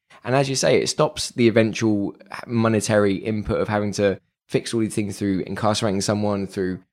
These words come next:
remuneration, to, you know, legal proceedings, is-, insurance, so on and so forth. Actually, if you stop it at the root, it saves a whole lot of money and it actually saves people's lives.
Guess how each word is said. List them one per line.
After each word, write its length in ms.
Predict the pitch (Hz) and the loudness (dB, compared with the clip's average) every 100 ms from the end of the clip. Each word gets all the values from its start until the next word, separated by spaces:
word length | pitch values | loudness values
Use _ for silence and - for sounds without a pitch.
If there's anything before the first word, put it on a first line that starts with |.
| _ | _
remuneration, 760 | 110 107 98 101 107 104 107 98 | 2 4 4 4 4 2 0 -2
to, 460 | - 101 98 90 - | 0 0 0 -4 -6
you 120 | 104 | -4
know, 220 | 85 71 62 _ - | -2 -4 -8 _ -16
legal 380 | 101 107 110 | -2 2 2
proceedings, 600 | 101 107 107 104 101 101 - | 0 0 2 2 0 -4 -8
is-, 160 | 101 - | -8 -6
insurance, 680 | - 101 - 107 101 101 - | -4 -4 0 2 2 0 -2
so 120 | 104 | -2
on 80 | 104 | -2
and 80 | 95 | -2
so 120 | 101 | -2
forth. 300 | 107 101 95 _ _ - | 0 -2 -2 _ _ -12
Actually, 360 | - 135 127 117 | -2 -2 2 2
if 120 | 107 | 4
you 160 | 139 143 | 2 0
stop 300 | 127 139 - | 2 2 2
it 60 | |
at 80 | 101 | 2
the 80 | 104 | 2
root, 420 | 110 110 87 123 | 4 4 4 0
it 180 | - - | -2 -4
saves 260 | - 117 113 | 0 0 2
a 60 | |
whole 240 | 107 - 131 | 0 0 0
lot 120 | 120 | 0
of 60 | 101 | 2
money 280 | 120 85 | 2 2
and 100 | 98 | 0
it 40 | 92 | 0
actually 340 | 98 - 110 | -4 -4 -4
saves 260 | 104 120 113 | 0 0 0
people's 300 | 120 113 110 | -2 -4 -4
lives. 400 | 117 123 87 | -2 -2 -4